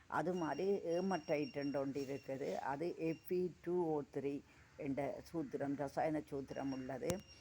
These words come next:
இவைதான் பொதுவாக இந்த இப்படியான இரும்பு தாதுக்கள் இருக்கும் பொருட்களில் இருந்து, இரும்பு உலையில் உயர்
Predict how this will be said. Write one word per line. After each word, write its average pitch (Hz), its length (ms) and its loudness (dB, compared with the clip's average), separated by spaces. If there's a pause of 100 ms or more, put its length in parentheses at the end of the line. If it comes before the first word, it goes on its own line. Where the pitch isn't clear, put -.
(320)
இவைதான் 190 640 4
பொதுவாக 160 520 4
இந்த 147 300 2
இப்படியான 165 580 0
இரும்பு 165 380 0
தாதுக்கள் 151 460 0
இருக்கும் 139 380 -2
பொருட்களில் 147 600 -2
இருந்து, 147 480 -2
இரும்பு 190 400 2
உலையில் 151 520 2 (360)
உயர் 196 420 6